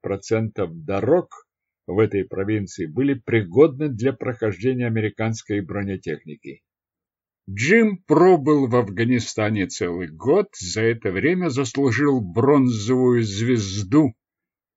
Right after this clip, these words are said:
«Пурпурное сердце». Был ранен и контужен. Заслужил благодарность от командования. Когда он вернулся домой, мать не узнала его,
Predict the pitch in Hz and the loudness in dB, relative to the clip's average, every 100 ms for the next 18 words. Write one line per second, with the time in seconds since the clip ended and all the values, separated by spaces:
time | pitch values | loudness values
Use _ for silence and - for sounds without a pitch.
0 | _ _ - 104 107 - 110 110 107 101 | _ _ -6 -4 -4 -4 -2 -2 -2 -4
1 | - - 110 - - - - _ _ _ | -6 -4 -4 -4 -12 -12 -16 _ _ _
2 | _ _ _ _ _ - 131 214 208 180 | _ _ _ _ _ 6 8 10 10 8
3 | 185 185 170 165 147 - _ _ 143 147 | 6 4 2 -2 -4 -14 _ _ -6 -2
4 | 139 135 117 - 90 82 85 90 76 _ | -2 -2 -4 -4 -2 -2 -6 -10 -12 _
5 | _ _ _ _ _ _ - 110 120 - | _ _ _ _ _ _ -8 -4 -2 -2
6 | 104 101 90 151 190 131 - 80 101 120 | -2 0 4 6 8 6 -4 -10 -2 0
7 | 131 147 113 107 107 95 101 104 110 - | 2 0 -2 -4 -4 -4 -6 -8 -10 -10
8 | 87 - _ - 95 78 80 80 73 73 | -10 -10 _ -10 -8 -10 -10 -12 -12 -10
9 | 76 78 76 71 - _ _ _ _ _ | -10 -10 -10 -12 -14 _ _ _ _ _
10 | _ _ _ - 82 107 107 101 107 110 | _ _ _ -12 -6 -4 -2 -2 0 -2
11 | - 98 95 104 117 107 104 - 101 104 | -2 -4 -2 -2 -2 -2 -4 -4 -6 -6
12 | 85 98 107 90 73 71 69 65 | -6 -6 -6 -6 -8 -10 -10 -12